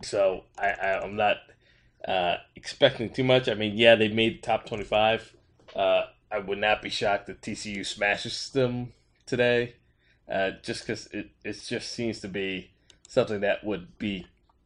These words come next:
common <laughs> for Iowa State, 'cause usually they have this great distinction of just completely,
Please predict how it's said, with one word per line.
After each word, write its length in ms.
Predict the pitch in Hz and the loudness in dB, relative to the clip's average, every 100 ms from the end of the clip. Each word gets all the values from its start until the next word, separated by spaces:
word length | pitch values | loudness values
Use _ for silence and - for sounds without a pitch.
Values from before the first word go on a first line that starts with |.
| _ | _
common 600 | - 127 117 104 80 - - - | -6 0 0 0 -6 -10 -20 -12
<laughs> 120 | 143 131 - - _ _ _ _ _ - _ _ - - | -10 -10 -16 -20 _ _ _ _ _ -20 _ _ -20 -2
for 300 | 123 110 - | 2 2 2
Iowa 300 | 110 110 107 | 2 4 2
State, 320 | 98 - 107 104 | -4 -4 -4 -4
'cause 180 | 104 | -2
usually 320 | 131 143 127 110 | 0 0 0 0
they 160 | 107 | 2
have 360 | 117 113 98 - | 4 2 0 -6
this 280 | 107 - - | -6 -6 -8
great 320 | - 117 107 | -2 -2 -2
distinction 540 | 107 - 113 - 101 - | -8 -4 -4 -4 -8 -4
of 400 | 101 98 95 - _ _ _ - | -2 -2 -4 -8 _ _ _ -2
just 280 | 131 - | -2 -2
completely, 1300 | - 98 - - 120 117 123 139 131 117 98 87 85 | -6 -10 -12 -16 -10 -4 2 2 0 -2 -2 -4 -10